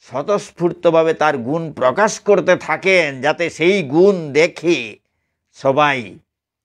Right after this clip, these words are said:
আনন্দিত হন, সবার মঙ্গল যাতে হয়,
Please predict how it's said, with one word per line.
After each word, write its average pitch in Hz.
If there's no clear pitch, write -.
আনন্দিত 185
হন, 135
সবার 156
মঙ্গল 180
যাতে 175
হয়, 151